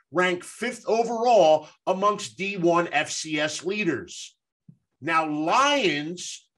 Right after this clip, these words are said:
at cornerback will likely have to match up with either Duke's veteran receiver Cyrus Holder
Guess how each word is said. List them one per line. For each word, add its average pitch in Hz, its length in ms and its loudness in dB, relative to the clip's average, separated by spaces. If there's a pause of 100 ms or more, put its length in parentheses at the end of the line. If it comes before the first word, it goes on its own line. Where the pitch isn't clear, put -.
at 175 260 -4
cornerback 175 840 2 (420)
will 180 240 6
likely 254 460 0
have 226 300 -2
to 214 120 -6
match 196 480 -2
up 185 260 2 (340)
with 180 460 2
either 196 520 2
Duke's 147 500 -10
veteran 208 500 0
receiver 190 580 -2
Cyrus 185 600 -2
Holder 240 580 -6